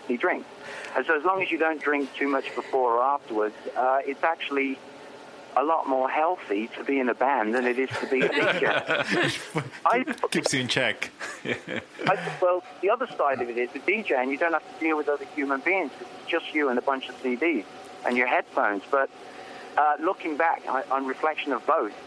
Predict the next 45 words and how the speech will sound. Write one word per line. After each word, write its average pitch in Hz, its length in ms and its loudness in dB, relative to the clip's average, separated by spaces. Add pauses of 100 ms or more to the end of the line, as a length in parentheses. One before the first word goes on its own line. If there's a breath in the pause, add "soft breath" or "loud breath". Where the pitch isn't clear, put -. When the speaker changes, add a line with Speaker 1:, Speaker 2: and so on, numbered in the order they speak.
(260)
Speaker 1:
um, 123 380 2 (680)
you, 156 220 2
you're 156 200 0
moving 190 280 2
around 160 260 4
a 139 60 2
lot 107 180 2
more 101 200 2
when 101 80 -2
you're 101 100 -2
playing 104 300 0
the 101 60 -4
guitar 98 320 2
on 95 80 -2
stage 107 280 0
as 120 100 -2
well. 151 220 2
So 147 60 4
I 151 140 4
actually, 151 200 -6 (380 loud breath)
you 160 60 -2
know, 160 100 6
after 190 220 0
those 185 180 2 (120)
two 156 140 0
gigs, 139 380 0
I, 147 160 2 (140)
I 147 80 2
was 160 120 -2 (100)
pretty 147 300 -4
stiff - 220 0
all 139 160 4
over. 143 280 2
I 120 200 4
actually 131 280 -4
got 139 140 2
a, 131 80 2 (100)
I 123 60 2
got 151 160 0
a 202 60 0
good 151 180 0
old 139 180 2
workout 143 540 0
from 95 200 2
it. 95 100 0